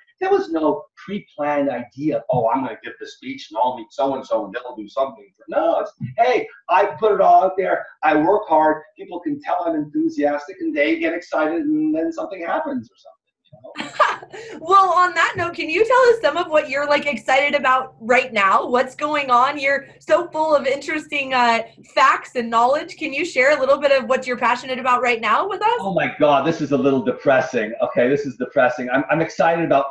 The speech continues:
Speaker 1: knowing when, hopefully not, the next recession comes, 'cause everybody wants to know that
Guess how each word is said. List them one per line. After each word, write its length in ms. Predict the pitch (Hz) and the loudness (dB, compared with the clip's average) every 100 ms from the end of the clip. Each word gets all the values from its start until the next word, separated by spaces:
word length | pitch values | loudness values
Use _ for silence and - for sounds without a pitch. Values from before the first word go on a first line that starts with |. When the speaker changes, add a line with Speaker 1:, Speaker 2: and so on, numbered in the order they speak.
| - | -2
Speaker 1:
knowing 420 | 143 147 143 131 | 4 4 4 4
when, 300 | 139 143 139 | 4 4 2
hopefully 420 | - 156 - 131 113 | 0 -2 0 -2 0
not, 360 | 127 147 220 - _ - | 2 2 0 -4 _ -4
the 80 | 131 | 2
next 300 | 143 143 131 | 2 0 -6
recession 500 | 123 147 156 117 98 | -2 0 0 -2 -10
comes, 260 | 101 117 117 | -8 -8 -6
'cause 140 | 135 | 0
everybody 360 | 151 190 139 123 | 0 2 0 0
wants 240 | 123 127 | -2 -6
to 80 | 123 | -6
know 220 | 127 156 | -2 0
that 160 | 135 131 | 0 -4